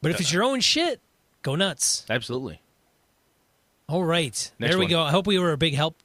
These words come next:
Speaker 1: on that.
Speaker 2: <laughs> We prob-, that was probably terrible, Christopher. Sorry about that. Sean,
Speaker 1: <laughs> Yeah.
Speaker 2: next one's for you.
Speaker 1: You gotta get that disclaimer out there. We are not lawyers, nor do we represent them. We may role play them on occasion, but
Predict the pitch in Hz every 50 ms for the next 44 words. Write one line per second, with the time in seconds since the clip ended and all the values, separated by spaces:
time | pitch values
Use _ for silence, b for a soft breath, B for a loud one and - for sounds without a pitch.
0 | _ - - 123 123 120 107 110 117 - - - - - - - - - - 208
1 | - - _ _ B B 143 B - 147 120 95 110 104 104 113 160 135 120 123
2 | 120 107 - 113 110 - - 135 131 - 143 135 98 87 85 82 92 101 117 113
3 | - _ - - 107 113 110 107 107 101 - 110 107 107 - - 90 82 85 -
4 | _ _ _ - - 131 123 107 107 120 117 - 117 107 95 - 139 156 - -
5 | - 104 101 95 90 92 92 92 - 101 87 82 85 107 180 226 175 - - -
6 | 104 123 151 - - - 104 95 92 90 92 104 107 120 117 131 156 180 190 175
7 | 147 131 120 110 127 143 - - 117 107 120 120 110 - - 85 85 82 - -
8 | - 123 127 147 170 240 302 240 156 143 180 254 254 - - 135 113 110 113 110
9 | 107 110 104 107 101 - - - 220 208 147 - 113 95 95 101 101 113 110 104
10 | 110